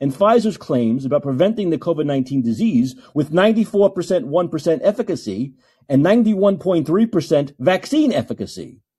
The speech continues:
Earlier in this, what were those numbers actually? Like two and six? Earlier in December, DeSantis also announced that a public health integrity committee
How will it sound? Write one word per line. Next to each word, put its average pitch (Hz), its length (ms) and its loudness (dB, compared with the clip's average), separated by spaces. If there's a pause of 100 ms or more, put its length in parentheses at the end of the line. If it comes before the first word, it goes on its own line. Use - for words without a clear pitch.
(640)
Earlier 262 360 2
in 208 100 -4
this, 185 140 -6
what 262 180 -6
were 294 60 -10
those 233 160 0
numbers 220 280 -2
actually? 139 540 -4
Like 113 160 0
two 220 240 4
and 185 120 4
six? - 520 -4 (1120)
Earlier 269 440 4
in 233 80 -4
December, 185 500 -6
DeSantis 202 480 -6
also 185 320 -2
announced 127 300 2
that 131 80 0
a 120 60 2
public 208 280 0
health 175 260 0
integrity 117 520 -4
committee 98 420 -6